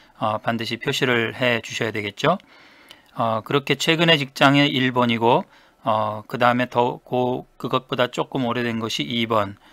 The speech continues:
그 다음에 가장 오래된 직장이 삼 번, 이렇게 쭉 나가시면 되고요. 만약에 또, 어, 더 모자라시면 추가 용지를 사용해서, 어, 기록을 하셔야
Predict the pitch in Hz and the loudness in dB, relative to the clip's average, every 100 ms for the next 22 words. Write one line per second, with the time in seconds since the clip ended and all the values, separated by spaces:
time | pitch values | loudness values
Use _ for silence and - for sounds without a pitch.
0 | _ - 120 117 120 120 123 123 117 127 | _ -12 -8 -6 -2 0 4 4 4 0
1 | 120 113 113 - 120 117 151 - 156 143 | -2 -4 -8 -4 0 2 0 0 -2 4
2 | 127 110 104 - - - - 127 - 117 | 4 4 0 -14 -20 -20 -10 -6 -6 -6
3 | 139 123 110 107 - 120 113 110 - 113 | -2 0 2 2 0 -4 -4 -6 -2 0
4 | 151 - - - _ - 117 120 135 - | 0 -4 -20 -20 _ -8 -4 -2 -2 0
5 | 139 127 - _ 120 110 110 110 110 - | 0 0 -4 _ -6 -4 -4 -6 -8 -4
6 | - 120 117 123 127 120 123 123 120 160 | 0 2 2 4 4 2 0 -2 -2 2
7 | 160 139 131 120 - 135 123 113 - 110 | 2 2 0 -2 0 2 2 -2 0 4
8 | 139 - - - - _ 117 107 - 123 | 4 0 -10 -20 -20 _ -6 -6 -4 -2
9 | 113 117 107 156 139 120 110 104 123 | 0 0 -2 -4 0 2 4 2 -2